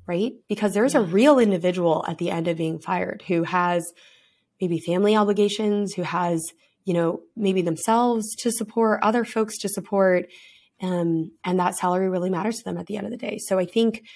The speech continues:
Speaker 1: being able to at once hold intention, that deep empathy for this <laughs> individual, but also
Speaker 2: Mm-hmm.
Speaker 1: what you need to do in order to get that end outcome in the high-performing organization, I think that's hard for any leader.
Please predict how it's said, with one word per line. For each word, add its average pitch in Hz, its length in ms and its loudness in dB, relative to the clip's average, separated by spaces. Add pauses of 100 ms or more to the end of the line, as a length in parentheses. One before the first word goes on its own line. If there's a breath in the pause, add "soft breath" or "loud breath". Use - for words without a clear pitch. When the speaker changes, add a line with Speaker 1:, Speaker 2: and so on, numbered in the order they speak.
(540 loud breath)
Speaker 1:
being 208 280 4
able 185 280 -2
to 180 260 -2
at 180 200 -2
once 185 320 0
hold 175 580 4
intention, 190 840 0 (280 soft breath)
that 175 200 -2
deep 185 220 -2
empathy 208 600 0
for 180 280 4
this 185 240 0
<laughs> - 40 6
individual, 190 760 2 (240 loud breath)
but 202 140 4
also 208 800 4
Speaker 2:
Mm-hmm. - 580 -16
Speaker 1:
what 196 140 6
you 190 160 4
need 185 160 2
to 180 80 0
do 180 240 2
in 190 80 0
order 170 160 0
to 180 100 -6
get 170 280 -4
that 185 200 -2
end 170 220 0
outcome 190 340 -4
in 190 80 -4
the 180 60 -4
high-performing 175 440 -6
organization, 170 560 -4
I 226 120 -2
think 208 160 -8
that's 208 140 -4
hard 190 220 -6
for - 240 -12 (160)
any 247 300 4
leader. - 500 -4